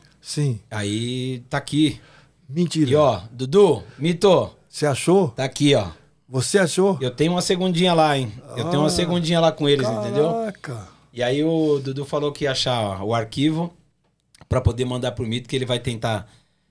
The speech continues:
Speaker 1: Reeditar.
Speaker 2: É, reeditar.
Speaker 1: Não, tem um nome,
Speaker 2: Fazer
Speaker 1: como é
Speaker 2: uma
Speaker 1: que é?
Speaker 2: releitura, uma
Speaker 1: Não.
Speaker 2: releição.
Speaker 1: Releição.
Speaker 2: Releição.
Speaker 1: É isso, fazer uma releição.
Speaker 2: Um relay áudio.
Speaker 1: Relay áudio.
Speaker 2: Um
Speaker 1: Porra.
Speaker 2: relay áudio.
Speaker 1: Cara, isso é,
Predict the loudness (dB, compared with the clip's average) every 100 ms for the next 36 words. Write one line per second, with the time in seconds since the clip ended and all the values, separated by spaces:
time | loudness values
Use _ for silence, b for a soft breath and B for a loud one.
0 | _ _ _ _ _ _ -4 -2 -2 -4
1 | -8 -10 -6 -6 -6 -6 -4 -2 -2 -2
2 | 0 0 0 -6 -14 -8 -4 -4 -4 -6
3 | -4 0 2 2 2 2 2 0 2 4
4 | 4 4 0 0 0 -2 -6 -2 2 2
5 | 2 4 4 6 4 2 0 0 0 0
6 | -2 -4 -8 -6 -2 0 0 0 -2 0
7 | 2 4 4 6 6 4 0 -8 -2 0
8 | 0 0 0 -4 -8 -14 _ -6 -2 2
9 | 4 4 2 0 -2 -2 0 0 -4 -4
10 | -4 -4 -2 -4 -6